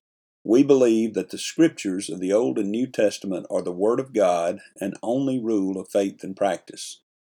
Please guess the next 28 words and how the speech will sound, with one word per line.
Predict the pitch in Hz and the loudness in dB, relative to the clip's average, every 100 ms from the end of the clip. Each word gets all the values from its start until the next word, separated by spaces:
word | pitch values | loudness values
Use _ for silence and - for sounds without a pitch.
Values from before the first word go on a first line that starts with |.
| _ _ - | _ _ -2
Last | 104 127 - | 0 0 0
time | 104 107 | 0 0
we | 101 98 | 0 2
looked | 110 110 | 2 0
at | 110 | -4
the | 98 110 | -2 -2
issue | 120 120 | -2 -2
of | 101 | -4
the | 90 | -4
divine | 92 101 117 127 120 - | -4 -2 -2 -2 -4 -2
inspiration | 135 - - 113 117 120 - 95 98 - _ _ _ _ - | -2 -4 -4 2 2 2 -4 -8 -10 -14 _ _ _ _ -12
of | 95 | -8
the | 98 | -2
Holy | 110 110 | 0 0
Scriptures. | 104 - 117 - - - - - _ _ _ _ _ _ - | -2 0 -2 -2 -14 -14 -16 -18 _ _ _ _ _ _ -4
Second | - 120 117 95 | 0 0 0 0
Timothy | 131 110 104 98 | 2 2 0 -2
three | 110 123 120 | -2 0 0
sixteen | - 120 - - 95 90 92 | -2 -2 -4 -4 -2 -2 -4
says, | - 90 87 98 - _ | -2 0 0 -2 -8 _
"All | 110 117 139 | 0 2 2
Scripture | - - 127 - 92 | 0 0 0 0 -4
is | 92 - | -4 -2
given | 107 117 85 82 - - | 2 2 2 -4 -10 -6
by | 95 | -4
inspiration | - 120 - 104 110 107 117 | -2 -4 0 4 4 4 0
of | 113 - | -6 -4
God | 82 80 76 90 | -4 -4 -6 -8